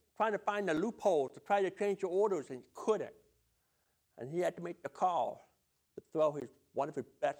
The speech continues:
friends into the lion's den. And he's so devastated. The Bible said that he ran to his palace after Daniel was sent to the lion's den. He ran to his palace, and he did not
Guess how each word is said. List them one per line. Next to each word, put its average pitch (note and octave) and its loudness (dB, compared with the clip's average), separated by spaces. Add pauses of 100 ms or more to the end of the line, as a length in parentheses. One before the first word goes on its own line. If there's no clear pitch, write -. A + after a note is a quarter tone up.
(140)
friends C3 -4 (960)
into A#2+ -6
the A#2 -4
lion's A#2+ -6 (120)
den. - -8
And A2 -14
he's E3 -10 (120)
so A3 -4 (140)
devastated. C3+ -4
The - -20
Bible E3 0
said C3+ -2
that B2 -4
he C3 -6 (580)
ran G3 -2 (880)
to G#3+ 2
his F#3 2 (140)
palace - -4 (420)
after E3 0
Daniel E3 -2
was D#3+ -2 (280)
sent G3 -2 (120)
to G3+ -8
the F3+ 2
lion's D#3 0
den. B2 -4
He A#2+ -4
ran D#3 -2
to A#3+ -6
his A3 -8 (100)
palace, D#3 -2 (160)
and B2+ -8
he C#3+ -10
did D3+ -2
not B2 -2